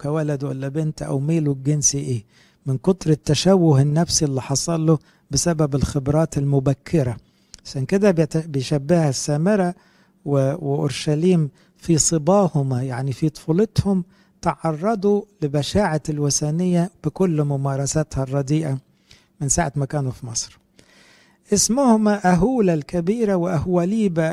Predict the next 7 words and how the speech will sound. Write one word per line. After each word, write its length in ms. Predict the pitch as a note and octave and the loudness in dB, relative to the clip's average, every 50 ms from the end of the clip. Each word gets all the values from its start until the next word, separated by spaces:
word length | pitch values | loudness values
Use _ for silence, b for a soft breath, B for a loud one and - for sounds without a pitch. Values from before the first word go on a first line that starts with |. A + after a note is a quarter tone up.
| F3 E3 | -4 -8
أختها. 760 | F3+ - - C#3+ - - - - F3+ D3+ C3 A#2 B2 D3 C#3+ | -10 -8 -8 -8 -8 -8 -4 0 2 2 2 2 0 -2 0
أهولة 360 | C3 C#3 G3 A3+ G3+ F3+ E3 | 2 2 4 4 4 4 2
وأهوليبة 640 | D#3 E3+ C#3 B2+ B2+ C3 D3 D#3 G3 G#3 F3+ D#3 D3+ | 2 0 0 2 2 2 2 2 2 2 2 2 0
دول 340 | C#3+ C#3 F3+ F3 F3 E3 E3 - _ _ _ _ _ _ - | 0 0 2 2 2 2 0 -4 _ _ _ _ _ _ 0
دي 220 | D#3 G#3 A3 F#3+ | 0 2 2 4
أسماء 440 | D#3+ - - - F#3 G3 G3+ G3 F#3+ - _ _ - _ _ - _ _ | 2 0 0 0 0 0 0 0 -2 -4 _ _ -20 _ _ -20 _ _
مجازية. 640 | E3 D#3+ D#3 D3+ E3 D#3+ D3 C#3 D#3+ D3 B2 A2 G#2+ | -4 -4 0 0 0 0 2 2 2 2 2 0 -4